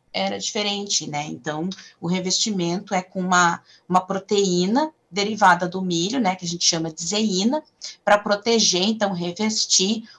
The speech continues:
o óleo de nim, que é, então, o princípio ativo aqui, né, ah, bioinseticida. Tá? E nesse trabalho também bem multidisciplinar, né, a, a nanocápsula foi,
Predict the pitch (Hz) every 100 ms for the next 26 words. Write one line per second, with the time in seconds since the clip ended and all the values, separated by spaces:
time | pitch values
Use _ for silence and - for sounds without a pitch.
0 | _ 202 202 220 - - 190 196 190 -
1 | 240 175 175 180 _ _ _ - 226 190
2 | 156 180 170 175 175 185 - 180 196 196
3 | 165 160 185 - 175 202 180 190 - -
4 | - - 165 165 156 _ _ 139 185 185
5 | 185 190 - - - 147 _ _ _ -
6 | - 160 214 - - - 214 226 240 240
7 | 240 254 - 233 202 233 208 185 196 180
8 | 175 190 175 180 - - - 151 165 208
9 | 233 202 175 170 170 - - 156 156 -
10 | 151 - 170 - 156 -